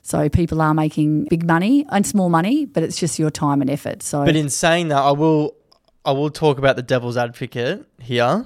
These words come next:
Speaker 2: So as an example, with these trading platforms, they'll incentivize you to trade. And if you're, you know,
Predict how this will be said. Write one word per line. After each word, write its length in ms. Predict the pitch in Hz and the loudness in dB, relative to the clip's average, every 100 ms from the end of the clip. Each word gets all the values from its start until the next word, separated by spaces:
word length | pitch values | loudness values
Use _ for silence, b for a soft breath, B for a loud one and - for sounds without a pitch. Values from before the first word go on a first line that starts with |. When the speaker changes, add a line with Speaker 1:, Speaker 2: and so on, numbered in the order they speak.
| - - | -8 -8
Speaker 2:
So 240 | - 135 | 0 4
as 340 | 127 127 131 131 | 4 2 0 0
an 80 | 131 | -4
example, 560 | 120 127 127 139 120 | -2 -2 -2 -4 -2
with 200 | 131 127 | -2 0
these 240 | 135 123 - | 0 -2 -4
trading 500 | - 135 127 127 120 | -4 0 0 -2 -4
platforms, 800 | 127 113 - 113 110 113 123 - b b b b _ | -2 -2 -4 -8 -8 -8 -12 -16 b b b b _
they'll 200 | 139 135 | 2 2
incentivize 840 | 139 135 - 151 151 135 135 123 | 2 -2 -2 0 0 2 2 2
you 80 | 131 | -2
to 80 | 123 | -4
trade. 500 | 120 - 151 123 120 | -2 0 2 2 0
And 100 | 120 | -4
if 220 | 127 - 143 | -6 -4 0
you're, 380 | 127 123 123 - | 2 2 -2 -6
you 120 | 143 | -6
know, 340 | 120 110 131 | -4 -4 -6